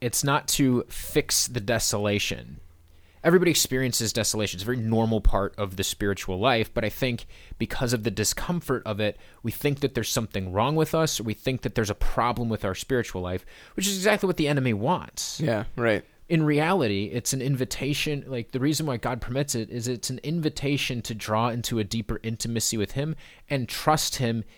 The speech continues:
Speaker 1: even though he's not giving us the joy of consolation.
Speaker 2: Mm.
Speaker 1: That, to trust that God has not changed. That this is, you know, as Father Mark said earlier, like, this is where growth in faith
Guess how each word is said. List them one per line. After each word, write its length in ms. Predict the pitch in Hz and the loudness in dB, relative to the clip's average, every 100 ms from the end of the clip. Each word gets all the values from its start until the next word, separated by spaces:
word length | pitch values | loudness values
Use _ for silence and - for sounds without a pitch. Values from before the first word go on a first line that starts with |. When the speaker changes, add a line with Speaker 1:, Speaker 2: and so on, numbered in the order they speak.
| - | -6
Speaker 1:
even 340 | 160 160 156 143 | 0 2 4 6
though 160 | 143 | 6
he's 280 | 135 143 117 | 4 2 2
not 300 | 135 131 113 | 2 0 -2
giving 360 | 120 123 131 117 | 0 2 2 2
us 380 | 113 110 - - | 0 0 0 -4
the 140 | 110 | -4
joy 480 | 101 113 117 120 117 | -2 0 4 4 4
of 220 | 120 101 | 0 -6
consolation. 1080 | - - 120 113 - 101 107 107 - - - - | -8 -6 -4 -4 -4 0 0 0 -4 -8 -14 -10
Speaker 2:
Mm. 320 | 101 101 101 | -8 -8 -2
Speaker 1:
That, 360 | 131 113 117 - | -2 -2 -8 -4
to 100 | 135 | -2
trust 320 | - 147 - | 0 0 0
that 240 | 147 117 | -4 -2
God 300 | 113 117 139 | 0 2 2
has 260 | - 131 107 | 0 0 2
not 200 | 107 - | 2 0
changed. 720 | - 127 120 67 - - - - - _ - - - _ _ - - - | -2 0 -2 -4 -10 -12 -12 -16 -20 _ -20 -20 -20 _ _ -20 -20 -4
That 140 | 127 | 2
this 180 | 123 143 | 2 4
is, 280 | 151 131 - | 4 2 0
you 120 | 131 | -2
know, 80 | 120 | -2
as 120 | 110 | -2
Father 200 | - 120 | 0 0
Mark 180 | 113 110 | 0 0
said 140 | - 117 | 0 2
earlier, 160 | 135 | 4
like, 240 | 110 98 101 | 4 0 2
this 220 | 135 - | 2 2
is 120 | 147 | 0
where 380 | 110 120 110 110 | 2 4 4 2
growth 560 | 92 - 110 120 117 - | 0 -4 0 0 0 -4
in 180 | 127 113 | -4 -4
faith 580 | 104 - 117 165 - - | -4 -2 -2 -2 -6 -14